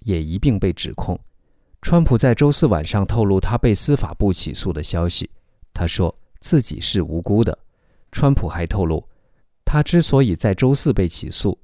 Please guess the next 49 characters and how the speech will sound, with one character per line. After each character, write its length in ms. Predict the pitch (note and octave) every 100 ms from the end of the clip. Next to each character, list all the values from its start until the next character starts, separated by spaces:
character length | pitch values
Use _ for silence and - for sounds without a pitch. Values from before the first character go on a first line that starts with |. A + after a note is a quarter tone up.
| -
是 200 | - D#3+
因 120 | D#3
为 120 | D#3+
当 220 | A2+ C3+ A2
天 180 | C3+
早 220 | C3+ D2+ D2+
些 180 | -
时 200 | C3 -
候， 240 | E2+ C2+ - - _ -
福 240 | - -
克 180 | D#3 E3+
斯 180 | C#3 D3
数 200 | - D3+
字 120 | A2+
新 240 | F#2+ A#2 G2
闻 160 | F2
首 240 | G2 F2+ D#2
次 220 | - A#2+
披 220 | - B2+
露 140 | A#2+
了 120 | F#2 D#2
一 100 | F2+
项 240 | - F#2+
指 220 | - - -
控， 220 | G#2 - - _ _ _
说 240 | - E3+ D#3+
拜 180 | E3
登 160 | B2+ C3+
涉 180 | - B2+
嫌 220 | - G#2
参 240 | - B2+
与 100 | B2+
收 220 | F#2+ B2+ A#2+
受 160 | B2
乌 140 | G2 C3
克 120 | A#2+
兰 140 | G2
天 180 | G#2 D3+
然 200 | A#2 F#2
气 180 | - G2
公 220 | G2+ G#2+
司 240 | - A2+
五 200 | G#2 F2
百 220 | C#3+ A2+ E2
万 160 | F2
美 120 | D2+
元 180 | D2+ D2+
贿 200 | F2 F#2+
赂。 140 | E2